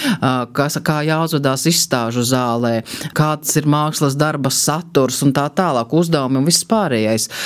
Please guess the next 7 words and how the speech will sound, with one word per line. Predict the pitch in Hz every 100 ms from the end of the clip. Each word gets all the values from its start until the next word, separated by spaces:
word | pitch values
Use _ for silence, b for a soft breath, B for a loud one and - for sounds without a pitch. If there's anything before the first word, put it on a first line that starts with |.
| B
Tas, | - 143
man | 156 156
liekas, | 151 151 -
ir | 151 139 139 139 135 B B
vienkārši | B 151 208 190 120 117 - 123 113 - - -
izcili, | 117 139 - 123 107 87 -
jā. | 123 117